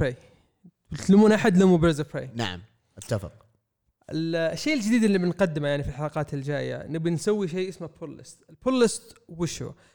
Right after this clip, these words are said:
Speaker 2: وش هو؟
Speaker 1: نبغى نتكلم عن الكوميكس اللي، أو ما نبي نتكلم، نبي نعلمكم وش الكوميكس اللي متحمسين نقراها، اللي
Speaker 2: مم.
Speaker 1: بتنزل خلال الأسبوعين
Speaker 2: الجاي.
Speaker 1: اللي ما راح ن-، إيه، الأسبوعين الجاي اللي ما راح تكون فيها حلقات. فراح نبدأ بأول أسبوع اللي هو أسبوع اثناعش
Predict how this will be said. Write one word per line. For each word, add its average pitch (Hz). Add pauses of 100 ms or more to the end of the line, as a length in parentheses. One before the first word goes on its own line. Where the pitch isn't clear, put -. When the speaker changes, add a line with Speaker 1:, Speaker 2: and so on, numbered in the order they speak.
(200)
Speaker 2:
وش 98
هو؟ 190
Speaker 1:
نبغى 208
نتكلم 233
عن 185
الكوميكس 214
اللي، 170
أو 202
ما 240
نبي 196
نتكلم، 170
نبي 170 (680)
نعلمكم 196
وش 202
الكوميكس 202
اللي 170
متحمسين 180
نقراها، 160 (380)
اللي 160
Speaker 2:
مم. -
Speaker 1:
بتنزل 202
خلال 185
الأسبوعين 170
Speaker 2:
الجاي. 151
Speaker 1:
اللي 156
ما 180
راح 175
ن-، 147
إيه، 156
الأسبوعين 156
الجاي 170
اللي 170
ما 160
راح 156
تكون 156
فيها 151
حلقات. - (720)
فراح 180
نبدأ 233
بأول 226
أسبوع 175 (140)
اللي 160
هو 165
أسبوع 156
اثناعش 156